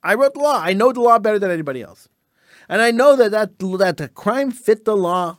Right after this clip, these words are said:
one hundred and ten percent." But there are politics involved. And as a politician, he had to think about the politics. So instead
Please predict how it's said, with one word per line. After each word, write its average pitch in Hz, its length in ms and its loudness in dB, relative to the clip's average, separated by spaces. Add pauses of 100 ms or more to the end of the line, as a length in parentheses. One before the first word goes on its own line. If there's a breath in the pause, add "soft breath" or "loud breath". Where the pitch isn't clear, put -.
(140)
one 185 160 -6
hundred 160 380 -8
and 135 120 -16
ten 131 180 -12
percent." - 460 -20 (1400)
But 226 140 -4
there 262 80 6
are 247 60 4
politics 240 500 -4
involved. 123 480 -14 (540 soft breath)
And 202 180 -2
as 185 300 -4
a 190 40 -4
politician, 190 540 -2
he 208 60 -2
had 160 160 -4
to 160 80 -10
think 139 180 -10
about 170 160 -10
the 196 60 -14
politics. 208 680 -12 (1600 soft breath)
So 220 220 -4
instead 202 800 -4